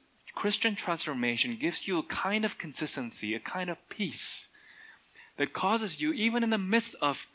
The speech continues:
um, abandonment, and even in the midst of irrational questioning, even questions that you don't know what the answers to are. You might meet people who are way smarter than you, atheists who have all the arguments, um, all kinds of, uh,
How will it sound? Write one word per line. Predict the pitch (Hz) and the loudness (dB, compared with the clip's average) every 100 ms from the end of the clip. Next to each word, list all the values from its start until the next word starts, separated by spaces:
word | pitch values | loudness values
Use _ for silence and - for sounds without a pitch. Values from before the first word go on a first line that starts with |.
| - - - - - | -20 -20 -20 -12 -4
um, | 139 135 - - | -4 -4 -10 -14
abandonment, | - 147 170 208 202 202 | -8 -2 2 2 2 0
and | 185 | 0
even | 196 220 | 0 2
in | 202 | 2
the | |
midst | 202 208 | 2 0
of | - - | 0 -4
irrational | - 156 151 202 247 226 226 | -2 0 2 4 6 4 0
questioning, | - 190 160 139 135 | 0 0 0 2 2
even | 196 240 226 | 2 0 -2
questions | - 214 208 - | 2 2 2 -2
that | 170 | -2
you | 165 | 0
don't | 196 202 185 | 2 2 2
know | 185 185 | 0 0
what | 180 | 0
the | 165 180 | 0 0
answers | 180 156 | 0 -4
to | - 135 160 | -6 -2 0
are. | 156 95 - - - - - - - - | 4 2 0 -16 -20 -20 -20 -20 -20 -12
You | - 202 | 0 4
might | 214 180 | 6 4
meet | 185 | 0
people | - 190 170 | 0 0 0
who | 151 | 2
are | 147 | 2
way | 139 151 196 | 2 6 8
smarter | 196 - 147 117 104 | 8 4 0 0 0
than | 98 | -4
you, | 98 95 - - - - - - | -6 -6 -8 -18 -20 -18 -18 -2
atheists | 156 165 170 156 - - | 0 0 2 2 2 0
who | 139 | 0
have | 139 139 | 0 2
all | 165 | 0
the | 170 | 4
arguments, | 165 139 143 143 135 - - - - - | 2 2 -4 0 2 2 0 -10 -18 -6
um, | - 131 127 | 0 0 0
all | - 147 165 | -4 -4 -2
kinds | - 170 156 | 2 2 2
of, | 151 - - | 0 -2 0
uh, | 139 | 0